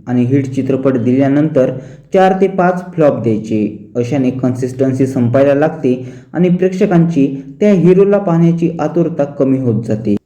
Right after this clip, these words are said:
आणि याचा परिणाम असा होतो की तो अभिनेता सुपरस्टार होण्याच्या दिशेने नाही तर बिन सुपरस्टार होण्याच्या दिशेने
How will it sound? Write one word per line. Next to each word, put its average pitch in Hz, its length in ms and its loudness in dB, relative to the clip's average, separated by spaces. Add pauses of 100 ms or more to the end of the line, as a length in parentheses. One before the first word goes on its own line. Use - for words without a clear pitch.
आणि 180 240 2
याचा 185 220 2
परिणाम 160 560 0
असा 135 200 -2
होतो 156 400 0 (380)
की 185 160 2
तो 190 80 6 (100)
अभिनेता 156 540 2 (360)
सुपरस्टार 208 500 0
होण्याच्या 180 320 2
दिशेने 151 340 0
नाही 156 340 0 (340)
तर 185 100 2
बिन 175 320 2
सुपरस्टार 170 560 0
होण्याच्या 147 360 0
दिशेने 143 500 -2